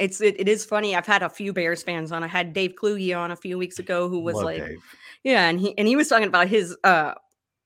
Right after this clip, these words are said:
Speaker 1: love of Jay Cutler. We all know that's, uh, you know,
Speaker 2: Yeah.
Speaker 1: so. <laughs> Um,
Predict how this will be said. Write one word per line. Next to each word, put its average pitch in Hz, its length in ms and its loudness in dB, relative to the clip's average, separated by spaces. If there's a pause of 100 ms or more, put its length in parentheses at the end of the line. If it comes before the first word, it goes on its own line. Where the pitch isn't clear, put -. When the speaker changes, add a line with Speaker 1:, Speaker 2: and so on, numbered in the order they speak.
Speaker 1:
love 185 380 0
of 156 320 -4
Jay 180 220 -2
Cutler. 160 420 -2
We 170 100 -4
all 165 120 -4
know 165 160 -8
that's, - 340 -8 (100)
uh, 156 280 -2
you 175 160 -6
know, 139 80 6
Speaker 2:
Yeah. 139 200 6
Speaker 1:
so. - 120 -4 (640)
<laughs> 247 100 4 (1300)
Um, 226 120 0